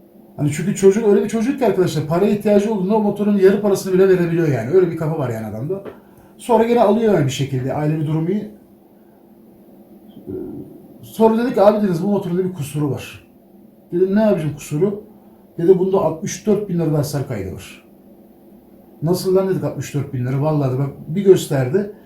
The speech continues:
On altı bin lira, on altı bin lira falan arkadaşlar. Dört küsür, dört kez böyle granaj giydirmişler motora. Kesin bir şeyler çevirmişler, açık konuşayım.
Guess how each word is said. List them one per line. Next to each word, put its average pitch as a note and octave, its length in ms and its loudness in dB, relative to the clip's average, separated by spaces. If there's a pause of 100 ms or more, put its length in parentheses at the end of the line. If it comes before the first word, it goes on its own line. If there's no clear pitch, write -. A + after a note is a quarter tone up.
(380)
On G3 180 4
altı F#3+ 360 2
bin D3+ 120 -2
lira, D3+ 140 0
on F#3 280 -2
altı D#3 180 -6
bin C#3+ 140 0
lira C#3 120 -2
falan F3+ 180 -6
arkadaşlar. C#3+ 380 -6
Dört G3 240 2
küsür, E3+ 440 -8 (100)
dört G3 240 0
kez D3 180 -2
böyle D3+ 140 -2
granaj D3+ 400 0
giydirmişler A2 520 -4
motora. A#2+ 340 -8
Kesin F3+ 300 -4
bir C#3 40 -4
şeyler E3 300 0
çevirmişler, D#3 540 -2
açık - 240 -8
konuşayım. C3 420 -6